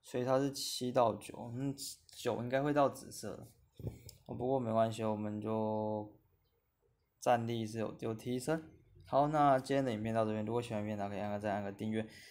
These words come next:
那大家可以考虑一下，我就是觉得两千八直接拼那种比较大的卡会比较好，就不要一年一个一个那样慢慢抽，抽那种比较便宜的。好啦，那感谢大家收看，我们下次见，拜拜。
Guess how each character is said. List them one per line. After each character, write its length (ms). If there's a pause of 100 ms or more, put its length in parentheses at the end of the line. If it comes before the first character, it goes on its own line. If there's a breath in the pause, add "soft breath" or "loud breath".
那 100
大 120
家 40
可 60
以 100
考 160
虑 60
一 40
下， 80
我 100
就 120
是 100
觉 140
得 140
两 200
千 280
八 200
直 140
接 160
拼 260
那 80
种 120
比 40
较 120
大 240
的 80
卡 260
会 160
比 60
较 100
好， 380 (540 soft breath)
就 120
不 100
要 140
一 20
年 220
一 60
个 160
一 80
个 120
那 100
样 60
慢 140
慢 160
抽， 340 (220)
抽 220
那 100
种 60
比 80
较 80
便 240
宜 180
的。 80 (460 soft breath)
好 100
啦， 80
那 140
感 180
谢 80
大 140
家 40
收 120
看， 60
我 40
们 100
下 120
次 100
见， 240
拜 100
拜。 540